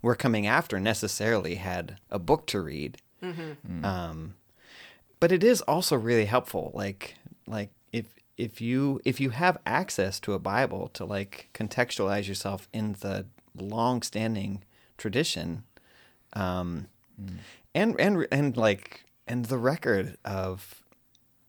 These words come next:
Speaker 1: all our ancestors.
Speaker 2: Right.
Speaker 1: Um,
Speaker 3: Mm.
Speaker 1: so it's not like, I don't know if it's a have to, but I'm just like, why wouldn't you want to?
Speaker 3: Mm.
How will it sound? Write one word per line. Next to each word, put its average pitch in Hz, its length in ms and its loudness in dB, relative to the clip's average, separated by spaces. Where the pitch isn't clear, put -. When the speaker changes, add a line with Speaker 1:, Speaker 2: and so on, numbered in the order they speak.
Speaker 1:
all 151 260 0
our 101 120 6
ancestors. - 760 -8
Speaker 2:
Right. 175 380 -6
Speaker 1:
Um, 95 420 -2
Speaker 3:
Mm. - 40 -8
Speaker 1:
so 147 140 2
it's - 120 -2
not 190 140 2
like, 135 220 2
I 185 80 2
don't 247 80 4
know 233 80 4
if 185 80 2
it's - 140 0
a 120 40 2
have 135 380 -4
to, 110 180 0
but 107 200 0
I'm 107 100 0
just 117 180 -4
like, 104 180 0
why 110 280 -8
wouldn't 147 280 -4
you 104 120 -4
want 151 380 -6
to? 69 420 -8
Speaker 3:
Mm. 85 260 -6